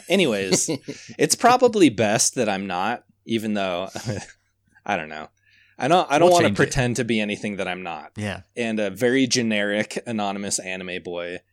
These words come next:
Speaker 1: is probably about as spot on a portrayal of me as we can get.
Speaker 3: Yeah, I,
Speaker 2: That's pretty good.
Speaker 3: I, uh, I'm the one that put that up there, and I, <laughs> I think my actual Google term was generic brown-haired anime boy. <laughs>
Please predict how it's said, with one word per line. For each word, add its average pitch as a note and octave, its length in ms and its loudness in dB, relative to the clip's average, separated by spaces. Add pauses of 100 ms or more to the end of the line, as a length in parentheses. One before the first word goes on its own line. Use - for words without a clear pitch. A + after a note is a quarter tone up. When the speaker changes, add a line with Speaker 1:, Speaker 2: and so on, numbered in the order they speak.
Speaker 1:
is - 120 -4
probably C#3 640 -2
about G2+ 320 0
as F#2+ 140 -2
spot F#2 340 0
on F2+ 200 -6
a F2 300 -10
portrayal F#2+ 540 -4
of F2+ 120 -12
me F#2 160 -10
as F2 140 -10
we F#2 80 -8
can F2 140 -16
get. E2 260 -10
Speaker 3:
Yeah, G2+ 240 -2 (100)
I, C#3 220 2
Speaker 2:
That's C3 160 0
pretty A#2+ 300 -6
good. A2+ 100 -4
Speaker 3:
I, C3 300 2
uh, G#2 380 0 (180)
I'm C#3+ 160 4
the D#3 100 2
one A#2+ 140 4
that G#2 160 -4
put - 180 -6
that G2 180 -4
up F#2 180 -8
there, G2+ 340 -4 (180)
and G#2 400 -8
I, G2+ 580 -4 (160)
<laughs> - 160 -20
I G#2 140 0
think A#2 220 -4
my A#2+ 160 -2
actual G2+ 480 -2
Google G2+ 460 -6
term F2+ 440 -6 (480)
was G#2 220 -4
generic G#2 680 0
brown-haired F#2 680 -2
anime E2+ 460 -6
boy. E2 260 -10
<laughs> G2+ 60 -8